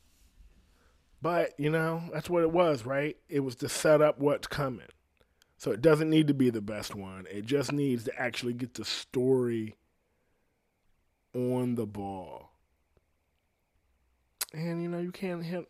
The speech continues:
home run all the time. You know, I was just an asshole and said a chick made it. Not that they can't. You know, what's her name made Wonder Woman.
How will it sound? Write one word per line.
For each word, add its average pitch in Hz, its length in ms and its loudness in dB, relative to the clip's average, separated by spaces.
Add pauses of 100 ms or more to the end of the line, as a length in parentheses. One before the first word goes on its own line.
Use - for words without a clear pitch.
(120)
home 160 240 -10
run 151 200 -8
all 147 160 -6
the 143 60 -8
time. 147 460 -12 (1400)
You 101 100 -14
know, 98 320 -12 (220)
I 127 100 -6
was 143 140 -4
just 151 180 -4
an 113 80 -10
asshole 127 400 -4
and 95 120 -12
said 101 200 -10
a 90 40 -16
chick - 340 -10
made 92 240 -14
it. 57 140 -18 (1040)
Not 143 160 -6
that 139 140 -6
they 131 120 -8
can't. 147 460 -8 (1700)
You 131 80 -12
know, 143 260 -8 (720)
what's 151 180 -2
her 165 80 0
name 147 280 -2
made 143 160 0
Wonder 160 320 0
Woman. 160 380 -4